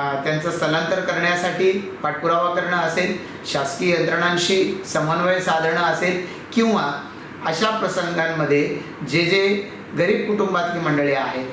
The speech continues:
त्यांना शक्य त्या पद्धतीची अन्नधान्य, तयार, अ, जेवण किंवा कपडे, चादरी अशा पद्धतीची मदत ही करण्यासाठी आपणही तयार असावं.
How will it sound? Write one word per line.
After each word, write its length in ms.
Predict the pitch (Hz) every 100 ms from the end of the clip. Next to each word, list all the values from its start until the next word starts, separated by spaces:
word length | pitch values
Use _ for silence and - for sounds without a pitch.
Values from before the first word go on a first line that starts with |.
| -
त्यांना 440 | 160 175 185 190 208
शक्य 360 | 180 - - 208
त्या 100 | 196
पद्धतीची 680 | 190 160 160 151 151 - 151
अन्नधान्य, 840 | 160 151 170 156 147 147 143 135 135 135 - - 151
तयार, 540 | 151 170 175 170 226 - -
अ, 180 | 156 143
जेवण 480 | 139 156 143 139 135 135 - - - -
किंवा 280 | 196 208
कपडे, 840 | 208 202 180 185 175 156 139 - - - - - - -
चादरी 680 | 165 160 165 151 135 - - -
अशा 200 | 151 208
पद्धतीची 580 | 208 180 165 175 170 175
मदत 340 | 160 160 - - - - -
ही 140 | -
करण्यासाठी 560 | 170 160 160 160 156 170
आपणही 420 | 147 - 156 160
तयार 180 | 165 170
असावं. 420 | 170 175 175 190